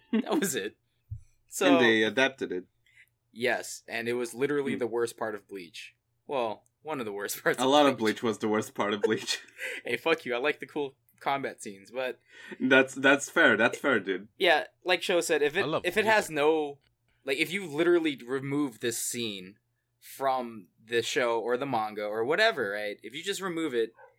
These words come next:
Speaker 2: and it, it would have been the exact same story played out the exact same way, then it's filler.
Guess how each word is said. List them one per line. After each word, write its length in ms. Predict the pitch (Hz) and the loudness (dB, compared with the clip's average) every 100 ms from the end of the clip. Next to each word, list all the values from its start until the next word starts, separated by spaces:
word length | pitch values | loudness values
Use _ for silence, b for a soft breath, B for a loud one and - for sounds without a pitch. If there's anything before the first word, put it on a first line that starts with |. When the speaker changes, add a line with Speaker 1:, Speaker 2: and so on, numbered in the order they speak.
| - | -10
Speaker 2:
and 460 | 117 110 107 101 _ _ _ - | -8 -8 -14 -20 _ _ _ -6
it, 200 | 127 - - - | -6 -6 -18 -8
it 140 | 123 127 | -4 -4
would 180 | 131 | -4
have 180 | 127 120 | -4 -6
been 220 | 123 127 113 | -4 -6 -6
the 140 | 120 | -10
exact 360 | 110 123 139 - | -4 0 0 0
same 200 | 131 127 | -6 -6
story 440 | - 120 113 107 - _ | -4 -2 -2 -4 -12 _
played 180 | - 123 | -4 0
out 140 | 120 | 0
the 100 | 120 | -4
exact 340 | 104 110 123 - | -8 -2 -2 -2
same 260 | 139 120 | -6 -6
way, 360 | 110 95 90 95 _ _ _ _ _ _ _ | -8 -10 -12 -16 _ _ _ _ _ _ _
then 160 | 113 107 | -8 -8
it's 120 | 104 | -10
filler. 380 | - 98 76 - | -10 -10 -12 -20